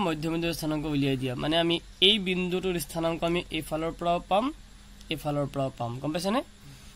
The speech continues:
এইফালৰ পৰা আমি কি পাম? এ চিৰ মধ্যবিন্দু বুলি ক'লে এইটো বুজাব, বি ডিৰ মধ্যবিন্দু বুলি ক'লেও এইটোৱে বুজাব। মধ্যবিন্দুৰ স্থানাংক সূত্ৰ আছিলে এক্স ওৱান প্লাছ এক্স টু বাই টু, কমা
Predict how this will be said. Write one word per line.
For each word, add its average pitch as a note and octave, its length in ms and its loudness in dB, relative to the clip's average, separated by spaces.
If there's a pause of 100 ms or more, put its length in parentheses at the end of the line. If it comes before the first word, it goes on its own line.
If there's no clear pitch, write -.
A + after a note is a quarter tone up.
(320)
এইফালৰ E3+ 380 2
পৰা F3+ 180 4
আমি F#3 200 0
কি F3+ 160 -2
পাম? G3 120 4 (260)
এ - 20 4 (120)
চিৰ F3+ 220 0
মধ্যবিন্দু F3 540 0
বুলি F3+ 200 0
ক'লে F3 200 2
এইটো F3+ 220 -4
বুজাব, F3 240 0 (680)
বি F#3+ 200 6
ডিৰ G#3+ 200 2
মধ্যবিন্দু E3+ 440 0
বুলি E3 180 -2
ক'লেও F3+ 200 2 (420)
এইটোৱে C#3+ 300 -4
বুজাব। B2+ 220 -8 (1300)
মধ্যবিন্দুৰ F3 640 2
স্থানাংক F3 320 -2 (120)
সূত্ৰ E3 200 -8 (120)
আছিলে F#3+ 260 0 (760)
এক্স D3+ 160 -4 (100)
ওৱান E3 180 2 (100)
প্লাছ F#3 220 4 (380)
এক্স D3+ 120 -6 (120)
টু E3+ 80 -2 (100)
বাই E3 140 2 (160)
টু, F3+ 100 0 (880)
কমা E3 240 6